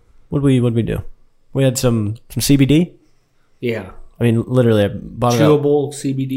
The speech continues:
Speaker 1: Yeah, bought it at a liquor store. Uh, completely legal, turns out.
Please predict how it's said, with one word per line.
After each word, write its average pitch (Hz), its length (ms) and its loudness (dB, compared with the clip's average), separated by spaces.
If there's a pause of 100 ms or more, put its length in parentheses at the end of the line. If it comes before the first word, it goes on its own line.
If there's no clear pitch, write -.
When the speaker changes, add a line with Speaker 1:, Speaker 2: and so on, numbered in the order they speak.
(120)
Speaker 1:
Yeah, 101 200 0
bought 147 180 2
it 147 60 2
at 135 80 4
a 120 60 0
liquor 113 220 -2
store. 113 480 -2 (300)
Uh, 113 220 2
completely 196 380 6
legal, 135 360 4
turns 117 320 0
out. 110 320 0